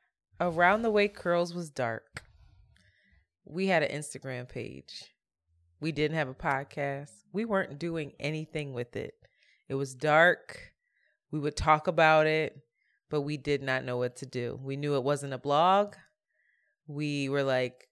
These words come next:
"Are we just gonna try to be influencers <laughs> almost?" And we're still trying to post. And we weren't even really, you and I weren't even in the same community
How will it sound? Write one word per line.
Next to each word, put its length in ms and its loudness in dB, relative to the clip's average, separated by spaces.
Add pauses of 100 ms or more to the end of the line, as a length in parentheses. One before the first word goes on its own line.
(440)
"Are 100 4
we 140 0
just 240 -6
gonna 160 -4
try 220 2
to 60 2
be 220 -6
influencers 720 6
<laughs> 40 12
almost?" 580 10
And 220 2
we're 120 2
still 320 2
trying 420 4
to 60 2
post. 500 2
And 260 -6 (500)
we 80 0
weren't 280 2
even 280 -4
really, 560 -4 (840)
you 260 0
and 160 6
I 200 12
weren't 300 2
even 260 -4
in 160 -4
the 80 -4
same 320 -4
community 880 -6